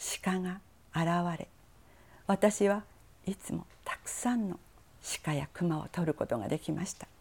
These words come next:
だから、子供たちにおいしい肉を食べさせ、何を欲しいとも何を食べたいとも思わずに暮らしています。だから、今いるアイヌたちよ、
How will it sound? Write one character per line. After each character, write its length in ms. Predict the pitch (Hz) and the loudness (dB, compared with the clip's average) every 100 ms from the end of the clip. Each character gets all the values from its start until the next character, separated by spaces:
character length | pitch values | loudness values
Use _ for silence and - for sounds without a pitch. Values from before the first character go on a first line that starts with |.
| - - - - - - - | -20 -20 -20 -20 -20 -20 -6
だ 140 | 147 143 | -4 -4
か 140 | 147 | -6
ら、 120 | - - - - - | -10 -14 -20 -20 6
子 120 | 233 | 10
供 240 | 202 202 202 | 10 8 6
た 120 | 196 | 4
ち 140 | - | 2
に 180 | 190 185 - - - - | 0 -2 -6 -20 -20 2
お 140 | 147 | 6
い 120 | 147 156 | 6 4
し 280 | - 151 | 0 2
い 20 | 147 | 4
肉 380 | 156 156 214 | 2 2 2
を 100 | 185 165 | 0 -2
食 140 | 170 175 | -4 -4
べ 100 | 196 | -4
さ 180 | 202 | -6
せ、 220 | 196 - - - - - - - - - | -8 -10 -12 -16 -20 -20 -20 -20 -20 0
何 360 | 160 156 135 120 | 4 6 6 4
を 60 | 151 | 0
欲 240 | 151 180 | 0 -2
し 220 | - 214 | 2 0
い 40 | 202 | 2
と 140 | 170 | 0
も 200 | 180 202 - - - - | -2 -4 -12 -20 -8 2
何 380 | 240 262 240 | 6 8 8
を 180 | 214 226 - - - | 4 0 -6 -14 -8
食 140 | 226 | -4
べ 100 | 247 | -4
た 200 | - 262 | -4 -4
い 80 | 262 | -4
と 120 | 214 | -4
も 220 | 196 190 - - - | -6 -6 -12 -14 -4
思 240 | 135 131 | -2 0
わ 160 | 160 202 | 0 -2
ず 100 | 147 | -2
に 160 | 131 | -4
暮 200 | - 156 | -4 -4
ら 60 | 160 | -4
し 60 | - | -4
て 100 | 165 | -6
い 100 | 160 | -4
ま 140 | 175 | -6
す。 120 | - - - - - - - - - - - - | -10 -14 -20 -20 -20 -20 -20 -20 -20 -20 -20 -12
だ 80 | - | -10
か 260 | - - - | -8 -10 -10
ら、 80 | - - - - - - | -14 -20 -20 -20 -20 6
今 300 | 156 147 139 | 6 6 2
い 120 | 139 | -2
る 160 | 147 - - - | -4 -6 -12 -8
ア 160 | - 156 | -2 0
イ 80 | |
ヌ 140 | 151 - | -2 -4
た 160 | 156 | -10
ち 180 | - | -10
よ、 80 | 180 | -8